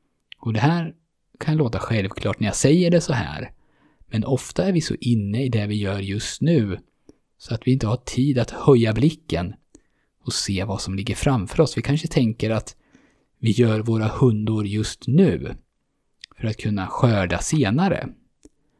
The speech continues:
Och i fallet med arbetstimmar och karriär i den här specifika branschen så kommer du säkert att kunna skörda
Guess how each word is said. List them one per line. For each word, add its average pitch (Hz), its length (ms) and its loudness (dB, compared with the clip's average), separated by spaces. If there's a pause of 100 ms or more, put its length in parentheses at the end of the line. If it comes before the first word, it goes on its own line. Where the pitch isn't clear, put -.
(360)
Och 117 140 0
i 110 40 2
fallet 104 400 -2
med 107 300 -2 (140)
arbetstimmar 113 640 -2
och 107 120 -4
karriär 120 480 4
i - 20 -2
den 104 160 -2
här 101 160 -2
specifika 107 500 -4
branschen 151 640 2 (580)
så - 140 2
kommer 95 280 0
du 185 100 4
säkert 113 300 0
att - 120 -8
kunna 92 140 -2
skörda 87 720 0